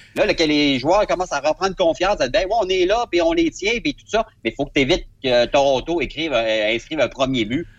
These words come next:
pour porter la marque deux à un, par exemple. Donc, il faut toujours conserver maximalement, euh, minimalement, euh, une avance de deux buts pour se donner un petit peu de lousse, pour rentrer dans la tête des Leafs de Toronto. Et ça, ben, on sait pas. Et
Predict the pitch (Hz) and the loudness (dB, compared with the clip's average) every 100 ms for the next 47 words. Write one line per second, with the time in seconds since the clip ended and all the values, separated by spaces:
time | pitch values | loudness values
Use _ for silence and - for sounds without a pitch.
0 | - 143 131 123 151 117 139 131 123 107 | -8 -6 -4 0 0 2 -2 0 0 2
1 | 123 143 113 104 120 160 135 - _ - | 2 0 -2 -4 -4 -2 -2 -4 _ -14
2 | 190 175 196 196 170 156 147 135 170 165 | -4 0 2 2 0 0 -2 -2 -4 -4
3 | 165 - 185 151 147 160 160 - _ - | -4 -6 -4 -4 -2 -4 -6 -14 _ -6
4 | 101 107 156 180 156 143 165 131 120 113 | 0 0 2 0 0 0 0 0 2 0
5 | 117 127 135 156 131 120 127 120 160 - | 0 0 0 0 -2 -2 -4 -2 -4 -4
6 | _ - 135 139 135 156 - - - 131 | _ -6 -4 0 2 2 2 0 -2 0
7 | 127 180 - 110 156 175 180 190 139 127 | 0 0 -2 -2 2 0 0 -2 0 0
8 | 151 143 123 120 135 117 120 107 101 127 | -2 -2 0 0 -2 -2 0 2 0 -2
9 | 151 - _ - 98 - 147 117 107 104 | -6 -10 _ -14 -8 0 2 4 4 2
10 | - 113 165 - 196 202 | 0 -2 -4 0 0 -2